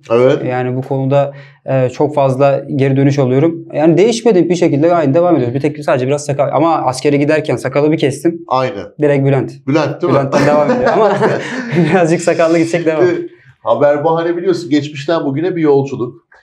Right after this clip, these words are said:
Speaker 1: İzleyicilerimizin çoğunun Survivor'ı merak ettiğini biliyorum ama Survivor'a birazcık zaman, e, bırakalım.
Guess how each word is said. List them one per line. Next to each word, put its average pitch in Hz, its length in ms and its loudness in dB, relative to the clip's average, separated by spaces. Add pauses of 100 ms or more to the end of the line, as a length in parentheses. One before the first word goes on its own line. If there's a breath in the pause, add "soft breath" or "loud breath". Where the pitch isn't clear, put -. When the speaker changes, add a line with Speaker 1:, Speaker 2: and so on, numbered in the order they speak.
Speaker 1:
İzleyicilerimizin 123 800 -4
çoğunun 131 340 -6
Survivor'ı 120 600 0
merak 113 340 -2
ettiğini 110 280 -14
biliyorum 139 260 -4
ama 139 120 -10
Survivor'a 113 580 0
birazcık 104 340 -2
zaman, 131 300 -2 (220)
e, 107 320 2
bırakalım. 110 440 -4